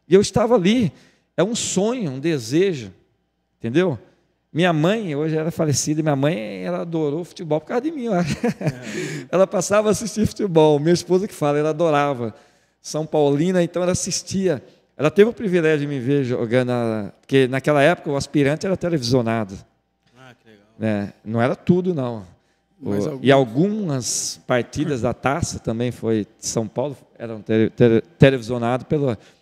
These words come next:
Speaker 1: Bandeirantes, T V Cultura. Hoje não, hoje passa em tudo. Então ela teve o privilégio de ver algumas partidas,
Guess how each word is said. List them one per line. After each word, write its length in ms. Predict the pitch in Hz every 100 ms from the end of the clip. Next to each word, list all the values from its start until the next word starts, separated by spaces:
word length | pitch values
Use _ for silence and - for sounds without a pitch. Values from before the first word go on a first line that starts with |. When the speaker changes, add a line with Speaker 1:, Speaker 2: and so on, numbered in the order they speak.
| _ _
Speaker 1:
Bandeirantes, 880 | 113 123 113 107 120 127 - - - _ _ _ _
T 100 | -
V 120 | 107 123
Cultura. 600 | - - 143 147 127 104 - _ _ -
Hoje 280 | 135 156
não, 260 | 269 147 127
hoje 420 | 107 107 208 311 -
passa 320 | - 165 -
em 40 | 101
tudo. 280 | - 110 85 _ _ _ _ -
Então 320 | 123 170 190
ela 120 | 180
teve 220 | 175 190
o 40 | 196
privilégio 540 | 196 180 160 170 196
de 60 | 185
ver 120 | 185
algumas 300 | 165 165 -
partidas, 640 | 131 113 - 110 98 92